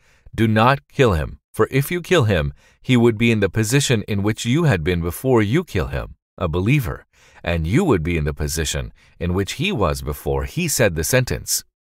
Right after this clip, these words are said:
a disbeliever." Narrated Ibn Abbas, may Allah be pleased with him, the Prophet, peace be upon him, said to Al-Miqdad, "If a faithful believer conceals his faith,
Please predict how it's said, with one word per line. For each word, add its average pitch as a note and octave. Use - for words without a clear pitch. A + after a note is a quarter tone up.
a F#2+
disbeliever." D#2
Narrated D3
Ibn C#3
Abbas, G2
may B2
Allah G#2
be E2+
pleased G#2+
with F#2+
him, D2+
the B2+
Prophet, B2+
peace C3
be A#2
upon A2
him, G#2+
said A#2
to A#2+
Al-Miqdad, G#2
"If D3
a D#3+
faithful F#3+
believer B2+
conceals C3+
his G#2+
faith, -